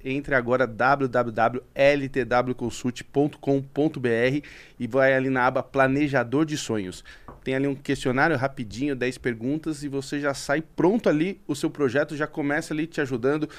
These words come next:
Você que quer aprender a investir, você que tá com as finanças enroladas, já sai o questionário ali prontinho pra começar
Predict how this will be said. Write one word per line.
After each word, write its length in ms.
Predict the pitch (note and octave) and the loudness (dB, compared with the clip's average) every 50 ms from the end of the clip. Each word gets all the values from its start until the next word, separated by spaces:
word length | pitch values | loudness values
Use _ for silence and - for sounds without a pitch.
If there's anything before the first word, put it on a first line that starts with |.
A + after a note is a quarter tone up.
| - - _ | -20 -10 _
Você 240 | - B2 - - C#3 | -2 0 0 0 -2
que 100 | B2+ A#2+ | -2 -4
quer 140 | - - B2+ | 0 2 2
aprender 320 | A#2 - B2 A#2+ A#2 A2+ | 2 2 0 0 0 0
a 60 | A2 | 0
investir, 520 | A2 G2+ G2 F#2+ - - - D3 E3 E3 D#3+ - - - - - | -2 -4 -6 -10 -10 -8 -6 -4 -4 -4 -4 -8 -14 -20 -8 -8
você 260 | A2 A2 - - B2+ | -6 -2 0 -2 -2
que 100 | - - | 0 -2
tá 100 | - C3 | -2 0
com 80 | C3 | 0
as 100 | B2+ - | -2 -2
finanças 380 | - B2+ A#2+ B2 B2 A#2+ - A2 | -4 -4 -4 -4 -4 -4 -6 -8
enroladas, 440 | G#2+ G2 G#2+ G2+ G#2+ A2+ C3 C#3 C3 | -8 -6 -4 -2 -2 -2 -2 -4 -4
já 120 | C3+ B2+ | -6 -6
sai 240 | - - - D3+ D#3 | -6 -4 -2 -2 -2
o 60 | D#3 | -2
questionário 420 | D#3 D#3+ D3 - - C#3+ C#3 C#3 C#3+ | -2 -4 -6 -6 -6 -6 -6 -4 -4
ali 80 | C#3+ | -6
prontinho 500 | - - - E3+ G3 F#3+ - - F3 F3+ | -8 -4 -2 0 0 0 0 -2 -4 -2
pra 120 | E3+ F3 - | -2 -4 -2
começar 520 | - E3 D3+ C#3 - - D#3 E3 D#3+ | 0 0 0 -2 0 0 0 0 0